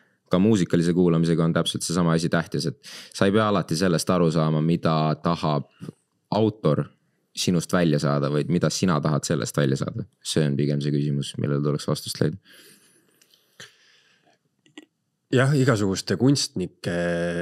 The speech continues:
Speaker 2: kirjanike, muusikute käest alati ju küsitakse, et mida sa oma loominguga siis öelda tahad, on ju?
Speaker 1: Nõme küsimus.
Speaker 2: Ja et, eh, teine nõme küsimus on see, et kust sa inspiratsiooni kogud minu arust. Aga seda ma kõigi käest küsin.
Speaker 1: Jah.
Speaker 2: Kust sa, kust sa kogud?
Speaker 1: Elust enesest.
Speaker 2: Mm.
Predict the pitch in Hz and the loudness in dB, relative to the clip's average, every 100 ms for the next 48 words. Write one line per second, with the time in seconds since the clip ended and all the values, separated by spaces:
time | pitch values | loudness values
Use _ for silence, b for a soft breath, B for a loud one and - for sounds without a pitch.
0 | 87 92 117 104 87 82 90 101 113 98 | -2 0 2 2 0 -4 -2 0 2 0
1 | - 90 92 95 92 110 98 - 92 104 | -4 -6 -2 -2 0 0 0 -2 -2 -2
2 | 95 90 - 90 107 107 90 90 90 117 | -2 -6 -6 -2 0 2 0 0 2 2
3 | 104 85 85 85 92 131 92 85 82 78 | 2 -2 -4 -4 2 2 2 -2 -6 -4
4 | 85 82 78 80 76 73 B B B 101 | -2 0 0 -2 -4 -6 B B B -2
5 | 95 98 90 - 95 92 92 95 85 101 | 0 0 -2 -2 0 2 0 -2 -6 -2
6 | 120 113 98 101 95 95 95 87 90 87 | 2 2 2 2 2 2 0 0 0 2
7 | 104 - 110 - 101 - 98 - 135 110 | 0 0 -2 -2 -2 -2 -4 -2 -2 -2
8 | 110 90 98 87 80 - - - 135 107 | -2 -4 -4 -4 -6 -8 -12 -14 -10 -4
9 | 95 104 95 95 117 92 131 - 120 98 | 0 2 2 2 2 0 -4 -2 -2 -2
10 | 82 B B B - 98 90 113 107 123 | -6 B B B 0 2 2 0 0 0
11 | 113 117 101 - - - - 57 - - | 2 2 0 -2 -12 -8 -6 -4 -2 0
12 | 110 113 90 110 117 98 87 101 98 90 | 2 0 0 0 2 0 -2 0 0 0